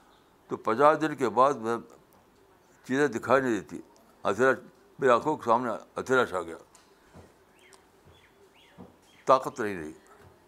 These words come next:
تو میں نے اس معاملے میں جو میری جانا وہ یہ ہے کہ اللہ کے نزدیک صائم جو ہے، روزہ دار،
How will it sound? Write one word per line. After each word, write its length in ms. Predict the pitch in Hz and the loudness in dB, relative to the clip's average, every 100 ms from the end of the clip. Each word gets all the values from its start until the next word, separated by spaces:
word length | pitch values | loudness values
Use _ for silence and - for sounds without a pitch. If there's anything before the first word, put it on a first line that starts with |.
| _ _ _ _ _ _ _ _ _ _ _ _ _ _ _ _ _ _ _ _ _ _ | _ _ _ _ _ _ _ _ _ _ _ _ _ _ _ _ _ _ _ _ _ _
تو 160 | 175 180 | 0 2
میں 260 | 123 175 | 6 6
نے 240 | 220 214 202 95 - _ 147 | 6 2 0 -6 -20 _ -8
اس 140 | 117 | -2
معاملے 320 | 127 131 185 | 0 0 -2
میں 80 | 170 | -4
جو 120 | 151 | -6
میری 240 | 131 143 120 - - - _ _ _ _ - _ _ - - - - _ _ - 90 | -6 -8 -8 -18 -20 -20 _ _ _ _ -20 _ _ -20 -20 -20 -20 _ _ -12 2
جانا 300 | 113 147 98 - - _ _ - | 4 4 0 -6 -20 _ _ -14
وہ 160 | 110 117 | -10 -4
یہ 140 | 156 | -2
ہے 140 | 104 92 - - _ _ _ _ - - - _ _ _ _ _ _ _ - | -2 -6 -16 -20 _ _ _ _ -20 -20 -20 _ _ _ _ _ _ _ -2
کہ 80 | 226 208 - - _ - _ - - | 2 4 2 -6 _ -20 _ -8 -4
اللہ 320 | 135 160 190 | 2 4 4
کے 60 | 262 | 2
نزدیک 400 | 151 123 151 175 - - _ _ _ _ _ _ _ - _ _ _ _ - _ _ _ _ _ _ _ _ _ _ _ _ _ | -2 -2 0 -2 -4 -20 _ _ _ _ _ _ _ -20 _ _ _ _ -20 _ _ _ _ _ _ _ _ _ _ _ _ _
صائم 500 | - - 143 190 190 | -12 2 4 4 2
جو 160 | 151 113 | -2 -2
ہے، 80 | 98 | -2
روزہ 240 | 110 117 | -2 -4
دار، 280 | 98 120 | 0 2